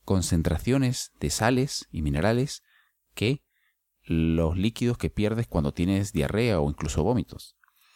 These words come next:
A ver, el Aquarius, el Gatorade, son líquidos, son soluciones, son bebidas que están diseñadas para reponer los líquidos que uno pierde, sobre todo con el sudor.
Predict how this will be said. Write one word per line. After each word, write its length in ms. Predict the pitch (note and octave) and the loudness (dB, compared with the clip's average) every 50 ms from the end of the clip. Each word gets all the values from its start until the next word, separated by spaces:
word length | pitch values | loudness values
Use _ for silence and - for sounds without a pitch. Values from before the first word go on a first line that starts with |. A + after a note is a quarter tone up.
| _ - _ _ - - | _ -20 _ _ -20 -12
A 140 | - - D2 | -8 -2 -2
ver, 200 | F#2 F#2+ - - _ _ _ _ _ _ _ _ _ _ _ _ _ _ | -2 -2 -2 -6 _ _ _ _ _ _ _ _ _ _ _ _ _ _
el 180 | - F#2 C#2+ | -4 -2 -2
Aquarius, 560 | C2+ - - E2 F2+ A#2 B2+ A#2 G2+ F#2+ F2 - | -2 -2 -2 -2 -2 0 0 0 0 0 0 -2
el 100 | D#2 D#2 | -2 0
Gatorade, 460 | D#2+ F2+ A#2 - F#2+ E2+ F#2+ C3 - - _ _ _ _ _ _ _ - | 0 0 0 0 0 0 0 -2 -4 -8 _ _ _ _ _ _ _ -12
son 400 | - - A2 B2+ D3+ - - _ _ _ _ _ _ _ _ _ _ _ _ _ _ _ _ _ _ _ _ _ _ _ _ _ _ _ _ _ _ _ | -6 -2 0 0 0 -2 -6 _ _ _ _ _ _ _ _ _ _ _ _ _ _ _ _ _ _ _ _ _ _ _ _ _ _ _ _ _ _ _
líquidos, 560 | - G2+ F#2+ A2+ - - - A2+ G#2 A#2 C#3+ - | -6 -4 -4 -4 -4 -2 0 2 2 2 0 -2
son 320 | - - - - B2+ B2+ | -6 -8 -4 -2 -2 0
soluciones, 640 | - D#3+ C#3+ A2+ F#2+ - - G#2+ G#2+ G#2 G#2+ G2+ | 0 2 2 2 0 0 2 2 2 2 0 0
son 160 | - D3 C3 A2 | 0 0 2 2
bebidas 520 | G#2 G2 A2+ A#2+ A#2 G2+ A2 B2 - - | 2 2 2 2 2 2 0 0 -4 -10
que 140 | - _ F2+ | -8 _ -4
están 320 | D#2+ - - A#2+ B2 C3+ C#3 | -4 -2 0 0 0 2 2
diseñadas 840 | D#3 C#3+ - - F#2 F2 F#2+ C3+ D#3 B2+ F#2 A#2+ C#3+ - - - _ _ _ _ _ _ _ _ _ _ | 0 0 0 2 2 2 4 2 2 2 2 0 0 -2 -6 -12 _ _ _ _ _ _ _ _ _ _
para 420 | _ - G2 G#2+ A#2 C3+ - - _ _ _ _ _ _ _ _ _ _ _ | _ 2 2 4 4 2 0 -2 _ _ _ _ _ _ _ _ _ _ _
reponer 680 | - - - F2+ F#2 E2 - E2+ D#2+ F2+ A#2+ D3 - | -8 -4 0 0 0 2 2 2 2 4 2 2 2
los 180 | C3 F2+ F2 E2 | 2 2 4 4
líquidos 540 | F2 A#2 B2 - - A2+ G#2+ A#2+ C#3 - - | 2 2 0 0 0 2 2 2 0 -2 -6
que 140 | - - F#2 | -2 0 2
uno 180 | B2 C#3+ C#3 | 2 2 0
pierde, 320 | - G#2+ G#2+ A#2+ C3 D3 C#3 | 2 0 0 2 0 0 0
sobre 260 | - - F2+ D#2+ - | 0 2 2 2 2
todo 240 | - G2+ G#2+ C#3 - | 2 2 2 2 2
con 160 | C3+ A2+ F#2+ | 2 2 2
el 80 | E2 | 2
sudor. 460 | - - F2+ C#2 D2+ F2+ E2+ - - | 2 0 2 2 2 2 2 0 -6